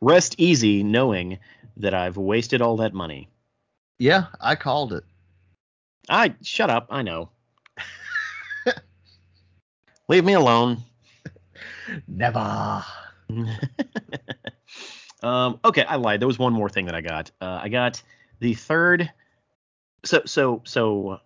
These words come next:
Speaker 1: I D W, when they rolled out issues one hundred,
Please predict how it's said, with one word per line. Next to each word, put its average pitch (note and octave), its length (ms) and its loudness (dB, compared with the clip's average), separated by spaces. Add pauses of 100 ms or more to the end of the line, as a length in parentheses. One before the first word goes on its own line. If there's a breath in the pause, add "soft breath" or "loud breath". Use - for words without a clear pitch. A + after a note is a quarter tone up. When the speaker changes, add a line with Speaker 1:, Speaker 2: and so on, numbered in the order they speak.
(500)
Speaker 1:
I D3+ 100 2
D E3 80 4
W, C3+ 640 2
when G#2+ 380 0
they F#2 640 -2 (180)
rolled G#2+ 220 2
out F2+ 240 0 (760)
issues G2+ 560 -2
one G2+ 200 -4
hundred, A#2+ 480 -2